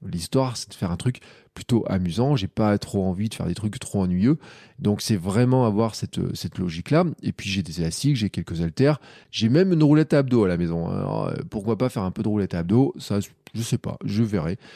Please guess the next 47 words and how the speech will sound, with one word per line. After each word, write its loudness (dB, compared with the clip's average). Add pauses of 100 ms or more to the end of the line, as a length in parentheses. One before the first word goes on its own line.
(240)
Euh, -2
c'est, -4
c'est -2
pas 2
l'outil -2
que -10
je -12
préfère -4
en -4
fait, -8
c'est -6
vraiment 0
pas 2
l'outil -2
que -8
je -16
préfère, 0
mais 2
en 0
tout -4
cas, 2
il 0
faut -10
que -2
j'en 0
fasse 0
un 2
petit -8
peu. -4
Il -18
faut 2
que -2
je -12
fasse 2
un 2
petit -8
peu 2
ce -4
renforcement -2
musculaire 0
parce -4
que -8
je -10
pense 0
que 0
c'est -2
important. 0